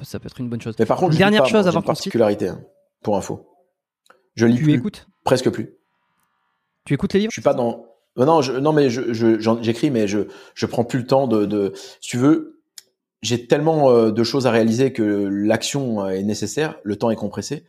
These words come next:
Speaker 2: et que, euh, la boulimie de lecture ou de dev perso ou d'information, elle est un peu décorrélée du réel, c'est le mode démo,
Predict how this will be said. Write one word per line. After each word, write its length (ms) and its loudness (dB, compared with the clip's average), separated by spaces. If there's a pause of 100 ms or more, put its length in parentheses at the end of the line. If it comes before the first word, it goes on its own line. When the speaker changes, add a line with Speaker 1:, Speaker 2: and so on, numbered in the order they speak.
(400)
Speaker 2:
et 100 -2
que, 140 0
euh, 460 4
la 120 2
boulimie 380 -4
de 60 -10
lecture 300 -4
ou 60 -2
de 60 -6
dev 140 -2
perso 320 -6
ou 20 -6
d'information, 600 -4
elle 60 -2
est 40 -2
un 80 -4
peu 380 -4
décorrélée 540 0
du 80 -4
réel, 380 0
c'est 180 -6
le 60 -2
mode 180 0
démo, 380 0